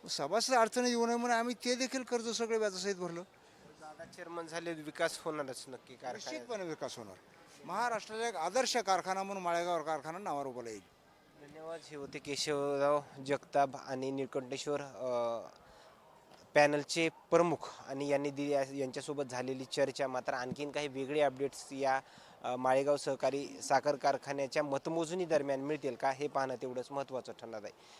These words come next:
Speaker 2: कॅमेरामॅनसोबत सूर्य जुंबडिया, बारामती.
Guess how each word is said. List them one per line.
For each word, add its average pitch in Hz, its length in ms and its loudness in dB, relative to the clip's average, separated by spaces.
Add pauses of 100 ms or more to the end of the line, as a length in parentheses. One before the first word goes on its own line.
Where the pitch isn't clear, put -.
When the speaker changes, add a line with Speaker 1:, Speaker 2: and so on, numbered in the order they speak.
(180)
Speaker 2:
कॅमेरामॅनसोबत 135 800 0
सूर्य 135 400 -4
जुंबडिया, 143 540 -2
बारामती. 120 520 0